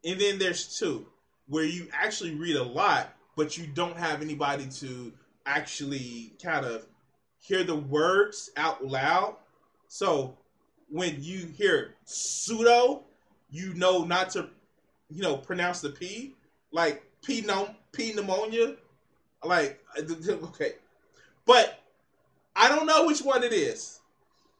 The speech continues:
Judging by my, um, experience with Gothics, I don't think she reads a lot.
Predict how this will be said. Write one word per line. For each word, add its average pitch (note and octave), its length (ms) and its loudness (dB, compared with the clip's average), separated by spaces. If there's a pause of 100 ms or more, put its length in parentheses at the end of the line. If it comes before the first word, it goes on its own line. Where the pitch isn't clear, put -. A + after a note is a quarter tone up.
(720)
Judging D4+ 680 2
by F#3+ 440 10 (680)
my, F3+ 580 6
um, C#3+ 500 0 (1000)
experience C4+ 600 0
with F#3 200 -2
Gothics, A#3+ 680 0 (600)
I G3+ 120 4
don't C4+ 320 2
think C#4+ 200 -4
she C#4+ 280 -2
reads B3 340 -8
a C4+ 60 -6
lot. C#4+ 360 0